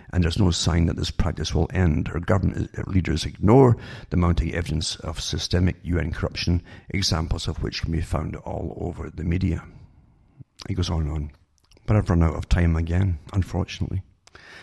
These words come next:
And I also wanted to mention, too, that Lloyd Axworthy for Canada, who's, was the head of the C F R for Canada for a long time, in fact, and had a lot to do with the drafting up an nafta, uh, treaty, et cetera, is in charge of some of these, uh,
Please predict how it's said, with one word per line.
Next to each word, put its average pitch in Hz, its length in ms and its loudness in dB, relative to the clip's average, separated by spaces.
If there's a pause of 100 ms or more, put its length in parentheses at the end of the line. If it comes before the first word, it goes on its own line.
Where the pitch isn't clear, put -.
(120)
And 101 80 2
I - 20 6
also 123 220 2
wanted 80 180 -2
to 82 60 -2
mention, 87 380 0
too, 113 200 -6
that - 220 -8
Lloyd 82 240 -4
Axworthy 82 480 -4
for - 160 -10
Canada, 104 500 -2 (160)
who's, 80 400 -8 (320)
was 73 200 -14
the 78 100 -12
head 101 220 -4
of 76 60 -6
the 73 60 -8
C 78 220 -6
F - 160 -8
R 76 120 -2
for 78 120 -10
Canada 76 260 -6
for - 120 -12
a 82 40 -8
long 80 160 -6
time, 110 280 -2
in 90 60 -2
fact, 80 320 -8
and 80 140 -10 (300)
had - 100 -10
a - 20 -4
lot 87 120 -6
to - 80 -14
do 82 180 -6
with 78 140 -6
the 78 80 -6
drafting 78 420 -4
up - 100 -6
an 76 120 -4
nafta, 80 340 -4 (180)
uh, 73 380 -8
treaty, 82 320 -6
et - 80 -12
cetera, - 360 -4 (580)
is 87 160 -4
in 87 100 0
charge 87 400 -2
of 82 140 -8
some 76 180 -4
of 76 80 -6
these, 78 320 -6
uh, 67 240 -6